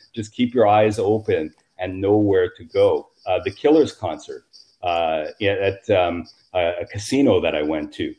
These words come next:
was the same thing. I mean, they, most people wanted to be right in front of the lead singer, yet the guitarist, the, there was a whole empty section right at the front of the stage.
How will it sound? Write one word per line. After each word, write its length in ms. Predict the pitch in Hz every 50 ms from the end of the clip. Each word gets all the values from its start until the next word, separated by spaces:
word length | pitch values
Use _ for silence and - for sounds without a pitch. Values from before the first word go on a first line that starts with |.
| _ _ _ _ -
was 140 | 113 110 101
the 60 | 113
same 420 | 110 - 131 127 127 123 117 117 -
thing. 280 | 135 139 131 104 90 87
I 40 |
mean, 320 | 87 92 92 92 92 87 - _ _ _
they, 280 | - 104 107 107 101 110 104 101 104
most 340 | 104 101 113 123 117 - -
people 240 | 131 127 123 120 117
wanted 200 | 120 113 113 110
to 40 | 104
be 140 | 113 113
right 180 | 107 110 113 117
in 100 | 117 110
front 200 | 107 123 120 117
of 60 | 110 104
the 60 | 104
lead 220 | 104 113 117 113
singer, 420 | - - 127 127 110 82 - - _ _ _ _
yet 180 | 101 110 107 -
the 80 | 113
guitarist, 640 | 101 110 107 - - 120 127 135 131 107 95 - - - - - _ _ _ _
the, 260 | - 107 104 104 104 - 98 104
there 160 | 110 107 107
was 160 | 110 110 110
a 60 | 113
whole 420 | 104 - - - 147 151 151 147 151 139
empty 340 | 139 147 151 156 - 156 143
section 720 | - - - 151 147 151 - - - 151 113 87 82 82
right 320 | 87 92 107 113 123 139 - 127
at 160 | 117 120 -
the 80 | 110
front 260 | - - - 117 117 117
of 60 | 113
the 80 | 113
stage. 600 | 110 - - 143 151 170 - - - - - -